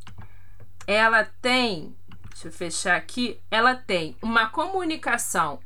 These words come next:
estratégica e humanizada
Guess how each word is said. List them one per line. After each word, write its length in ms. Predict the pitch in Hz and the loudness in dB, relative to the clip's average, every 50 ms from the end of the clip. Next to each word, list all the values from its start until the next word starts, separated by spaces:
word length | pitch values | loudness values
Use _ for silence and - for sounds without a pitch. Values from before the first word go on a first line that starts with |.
| - - | -8 -2
estratégica 1500 | - 302 359 381 - - - - 349 277 269 - - - 240 208 208 208 208 202 214 202 - 247 240 - - 269 262 247 - - - | 2 4 4 4 4 0 0 2 2 2 2 2 0 2 4 6 6 6 4 2 0 -2 -2 -4 -4 0 4 4 4 4 2 2 4
e 160 | 277 311 349 | 6 6 6
humanizada 1200 | 339 320 285 247 226 208 190 190 185 175 165 165 170 160 151 151 151 147 151 180 196 220 269 320 | 6 4 4 2 4 4 4 4 2 2 2 4 4 6 6 6 4 2 2 2 2 2 2 0